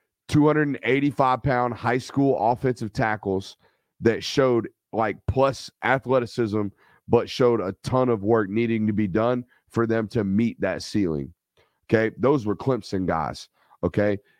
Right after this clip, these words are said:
a lot of them were three, four stars. Clemson looked past that and said, "It's okay. We'll get them into our place and we'll make them great." Some of them panned out. Okay, most of them did not. Most of them just end up being very, very good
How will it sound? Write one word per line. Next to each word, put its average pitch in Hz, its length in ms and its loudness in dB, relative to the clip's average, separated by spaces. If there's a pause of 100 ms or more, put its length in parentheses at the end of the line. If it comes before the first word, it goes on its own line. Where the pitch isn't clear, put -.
(200)
a 101 40 -2
lot 120 240 2
of 156 100 2
them 139 140 -2
were 120 220 0
three, 127 300 2
four 120 300 2
stars. 101 520 -2 (340)
Clemson 127 380 0
looked 120 220 -2
past 147 340 -2
that 143 180 0
and 104 100 -12
said, 113 260 -2
"It's 123 200 -2
okay. 117 440 2 (480)
We'll 123 220 2
get 120 160 2
them 113 120 2
into 104 220 2
our 107 160 4
place 101 340 -2
and 92 100 -2
we'll 98 120 2
make 98 240 0
them 87 140 -2
great." 80 300 -2 (680)
Some 151 300 2
of 147 160 2
them 139 160 0
panned 131 360 0
out. 127 260 2 (400)
Okay, 104 140 2
most 107 400 2
of 110 140 0
them 110 200 0
did 104 180 0
not. 101 300 -2 (240)
Most 110 280 0
of 110 60 -2
them 113 160 2
just 110 220 -2
end 113 140 0
up 101 100 2
being 107 300 0 (260)
very, 113 400 2
very 113 340 2
good 98 520 0